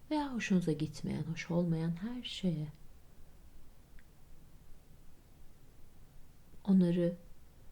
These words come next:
isteseniz de, istemeseniz de sadece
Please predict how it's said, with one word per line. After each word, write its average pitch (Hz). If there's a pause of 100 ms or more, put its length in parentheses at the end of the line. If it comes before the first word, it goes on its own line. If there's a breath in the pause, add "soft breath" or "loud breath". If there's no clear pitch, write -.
(2750)
isteseniz 180
de, 226
istemeseniz 202
de 151
sadece 277